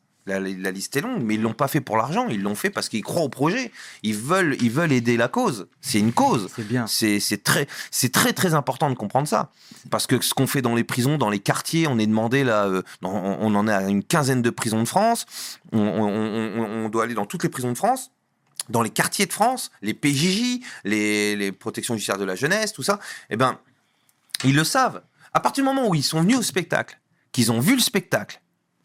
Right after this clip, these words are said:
Speaker 1: ok, ils ont rigolé, mais ils ont surtout compris le message.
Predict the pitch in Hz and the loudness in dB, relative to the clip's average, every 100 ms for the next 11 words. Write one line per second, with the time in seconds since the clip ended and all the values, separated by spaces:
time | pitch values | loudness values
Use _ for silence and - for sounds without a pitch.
0 | - 131 311 180 131 107 104 101 - _ | -2 0 2 2 0 0 -2 -2 -4 _
1 | _ 113 120 135 - - 156 135 127 110 | _ 0 2 2 -2 -2 -2 -2 0 0
2 | 104 101 98 - | 0 -2 -4 -10